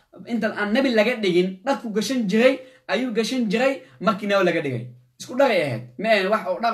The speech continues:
uu gooni gashan jiray ma ahayn. Nabi sallam markuu yaraa, dharku gashan jiray. Aan dhahe,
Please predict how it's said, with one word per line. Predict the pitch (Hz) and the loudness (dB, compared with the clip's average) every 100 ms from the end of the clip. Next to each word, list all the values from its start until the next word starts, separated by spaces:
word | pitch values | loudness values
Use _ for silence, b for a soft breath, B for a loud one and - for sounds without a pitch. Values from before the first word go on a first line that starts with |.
| 202 | -2
uu | 180 | 0
gooni | 180 208 | 0 0
gashan | 196 208 180 | -2 -2 -2
jiray | 175 | -2
ma | 175 | -2
ahayn. | 123 - - _ _ _ - | -6 -10 -18 _ _ _ -6
Nabi | 175 190 | -2 -2
sallam | 165 | 0
markuu | 220 185 160 | 0 2 2
yaraa, | 143 156 160 | 2 0 -2
dharku | 208 185 | -4 -4
gashan | 170 170 156 | -2 -2 -2
jiray. | 131 | -6
Aan | - 160 | -8 -4
dhahe, | 180 180 | 0 0